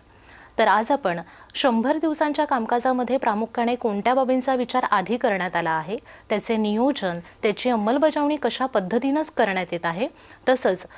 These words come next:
रस्ता सुरक्षा अभियान अंतर्गत कशा पद्धतीने अंमलबजावणी करण्यात आली,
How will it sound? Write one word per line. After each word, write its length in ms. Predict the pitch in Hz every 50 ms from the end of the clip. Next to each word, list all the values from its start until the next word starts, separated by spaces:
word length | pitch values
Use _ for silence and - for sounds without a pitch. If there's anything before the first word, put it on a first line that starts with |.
| - - -
रस्ता 340 | 240 233 226 233 - 285 302
सुरक्षा 540 | 294 - 285 254 269 285 277 - - 311 320
अभियान 400 | 311 240 220 226 262 269 277 277
अंतर्गत 440 | 247 233 233 254 254 254 220 190 190 - - -
कशा 220 | 247 226 - 269
पद्धतीने 480 | 262 262 220 208 247 247 269 285 311 330
अंमलबजावणी 600 | 294 240 220 220 214 208 196 202 190 185 190 190
करण्यात 380 | - 190 185 175 175 175 175
आली, 160 | 175 175 226